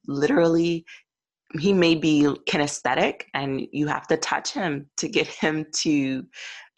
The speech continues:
listen. And I think that's something that you have to observe your child and find out what works best. With one of my kids, a look is totally enough to make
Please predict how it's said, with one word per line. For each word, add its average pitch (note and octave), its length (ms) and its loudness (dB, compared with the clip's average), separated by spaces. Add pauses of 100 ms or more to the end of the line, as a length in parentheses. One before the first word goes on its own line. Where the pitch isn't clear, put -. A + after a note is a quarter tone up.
listen. C#3+ 760 -2 (180)
And B2 580 -4 (400)
I F3 60 0
think G3 240 2
that's F3 320 0
something D3+ 480 -2
that C#3 300 -4
you E3 240 2
have D3 280 -2
to D3+ 120 -2
observe C#3+ 520 0
your E3+ 140 0
child E3 600 0 (420)
and C#3+ 320 -2
find C#3+ 280 0
out C3 320 2
what C3+ 300 0
works B2 300 -4
best. - 420 -6 (300)
With E3 160 2
one D#3+ 200 2
of G#3+ 60 0
my A3 160 0
kids, A3 500 -2 (300)
a D3+ 60 2
look D3 420 2 (1120)
is C#3 240 -6 (260)
totally F3+ 960 0
enough D#3+ 760 0 (200)
to C#3+ 240 -2
make C#3+ 420 -4